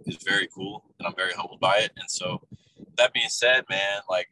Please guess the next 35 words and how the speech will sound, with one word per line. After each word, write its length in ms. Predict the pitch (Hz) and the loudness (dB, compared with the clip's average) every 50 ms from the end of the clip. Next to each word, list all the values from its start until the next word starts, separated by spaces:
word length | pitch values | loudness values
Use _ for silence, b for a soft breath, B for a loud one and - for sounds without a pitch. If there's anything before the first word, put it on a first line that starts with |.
| - | -2
I 120 | 92 95 98 | -2 -2 -2
just, 280 | 107 101 - - - - | -2 -4 -8 -10 -8 -4
every 200 | 113 110 113 113 | -4 -4 -4 -2
day 140 | - 113 110 110 | 0 2 4 4
I 60 | 107 104 | 4 2
just 180 | 104 - - | 2 -6 -4
try 180 | - 107 104 104 | 2 2 2 4
to, 200 | 101 98 90 - _ _ _ _ _ _ _ _ _ _ - | 2 -2 -8 -8 _ _ _ _ _ _ _ _ _ _ -16
you 100 | - 101 | -10 -8
know, 140 | 98 98 98 - | -8 -8 -4 -2
be 140 | 107 110 | -2 -2
respectful 800 | 110 107 - - - - 104 107 - - - 110 110 107 107 107 | 0 -2 -4 -4 0 0 0 0 0 -4 -12 -8 -8 -6 -6 -6
and 100 | 104 95 | -6 -2
work 200 | 98 98 101 104 - | 0 0 0 0 2
hard, 400 | 98 98 101 107 117 120 127 - | 4 4 6 6 6 4 2 0
and, 160 | 107 98 92 - _ _ _ - - - _ _ - | -2 -6 -6 -10 _ _ _ -20 -20 -20 _ _ -4
um, 300 | 92 92 90 87 87 85 - - - | -2 0 0 0 0 -4 -6 -16 -8
hopefully 580 | - - 135 143 - - 123 120 117 117 120 _ _ _ _ _ _ - - - _ - _ - | 2 2 2 2 2 -2 0 2 2 2 0 _ _ _ _ _ _ -20 -20 -20 _ -20 _ 2
that, 280 | 104 98 98 92 - _ _ _ - | 4 4 4 4 0 _ _ _ -8
and, 180 | 104 101 98 104 | -8 -6 -6 -6
and, 140 | 101 98 95 - - - _ - _ - - - | -8 -8 -8 -12 -20 -20 _ -20 _ -20 -20 -20
you 460 | - - _ _ _ _ _ _ - 104 | -20 -20 _ _ _ _ _ _ 0 4
know, 120 | 104 104 | 4 4
I'm 80 | 104 107 | 6 6
not 220 | 127 117 113 - | 4 2 2 0
doing 220 | 117 120 120 117 - - | -4 -4 -2 -4 -4 -4
this 280 | 107 - - - _ _ - - - | -6 -8 -8 -10 _ _ -20 -12 -4
for, 460 | 110 110 107 104 101 98 95 92 _ _ _ - - | 0 2 4 4 4 2 0 -4 _ _ _ -12 -6
you 80 | 101 | -4
know, 80 | 98 98 | -2 0
any 160 | 101 101 101 | 0 0 -2
sort 240 | - - 107 104 92 | -4 -4 -6 -6 -6
of 60 | 92 | -4
reason 280 | 98 101 - - - - | -4 -4 -4 -4 -8 -8
besides 600 | 131 - - - 185 190 190 190 190 - - - | -6 -6 0 2 4 6 6 4 2 -2 -6 -16